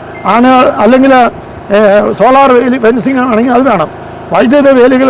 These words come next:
വേണമെങ്കിൽ അത് വേണം. ഈ മാങ്കുളത്ത് തന്നെ ഒരു കോടി നാൽപത്തിനാല് രൂപയുടെ, നാൽപത്തിനാല് ലക്ഷം രൂപയുടെ പരിപാടി നടത്തിയെന്നാണ്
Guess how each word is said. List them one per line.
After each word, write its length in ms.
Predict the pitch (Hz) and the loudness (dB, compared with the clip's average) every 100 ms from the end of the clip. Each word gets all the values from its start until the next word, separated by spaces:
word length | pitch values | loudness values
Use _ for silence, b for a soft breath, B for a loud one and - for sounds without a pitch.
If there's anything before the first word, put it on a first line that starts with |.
| 254 | 0
വേണമെങ്കിൽ 240 | 240 247 | 0 2
അത് 80 | 262 226 | 2 2
വേണം. 180 | 139 - - - - 247 | 0 -8 -18 -20 -4 0
ഈ 40 | 262 | 2
മാങ്കുളത്ത് 420 | 254 277 285 294 285 | 2 2 0 0 0
തന്നെ 140 | 254 269 | 0 2
ഒരു 120 | 233 269 | 2 2
കോടി 220 | 269 262 254 | 0 2 0
നാൽപത്തിനാല് 460 | 226 - 254 254 262 | 0 -2 0 0 2
രൂപയുടെ, 380 | 226 240 220 233 - | 2 2 2 2 0
നാൽപത്തിനാല് 420 | 226 - 233 262 254 | -4 -2 0 2 2
ലക്ഷം 240 | 226 220 240 - - - - | 2 0 -4 -6 -14 -16 -4
രൂപയുടെ 280 | 226 247 254 233 | 0 2 2 2
പരിപാടി 320 | 220 233 233 226 | 2 2 2 0
നടത്തിയെന്നാണ് 420 | 214 226 220 | 0 0 0